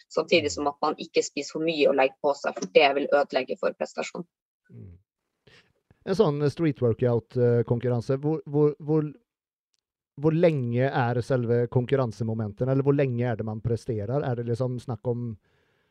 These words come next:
Speaker 2: ja, en time, eller er det bare snakk om noen få minutter?
Speaker 1: Mm. Så, eh, i, i street workout så, så konkurrerer man to minutter av gangen.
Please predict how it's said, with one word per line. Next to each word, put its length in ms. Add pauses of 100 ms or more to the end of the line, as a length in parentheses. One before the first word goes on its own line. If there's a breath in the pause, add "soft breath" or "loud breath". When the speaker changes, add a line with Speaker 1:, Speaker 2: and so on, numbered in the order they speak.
(240)
Speaker 2:
ja, 120 (100)
en 120
time, 420
eller 220
er 100
det 540
bare 120
snakk 180
om 180
noen 220
få 180
minutter? 640 (280)
Speaker 1:
Mm. 320 (400 loud breath)
Så, 180 (320)
eh, 500 (720)
i, 120 (360)
i 40
street 260
workout 360
så, 400
så 160
konkurrerer 400
man 160
to 180
minutter 520 (300)
av 180
gangen. 380